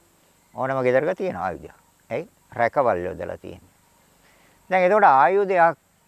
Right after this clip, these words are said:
තියාගෙන ඉන්නේ දුන් අල්ලන්න නෙමෙයි. අවස්ථාවක් ආවොත් පාවිච්චි කරන්න.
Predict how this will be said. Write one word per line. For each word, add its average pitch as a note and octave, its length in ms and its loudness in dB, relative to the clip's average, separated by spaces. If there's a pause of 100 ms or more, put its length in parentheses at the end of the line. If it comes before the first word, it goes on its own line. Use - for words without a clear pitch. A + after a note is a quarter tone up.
(1000)
තියාගෙන D3+ 420 2
ඉන්නේ D#3 360 -8
දුන් C#3+ 280 -6
අල්ලන්න E3 340 -2
නෙමෙයි. F#3 360 -10 (1900)
අවස්ථාවක් D#3 680 2
ආවොත් C3+ 580 0 (540)
පාවිච්චි A#2 380 -4
කරන්න. D2+ 240 -18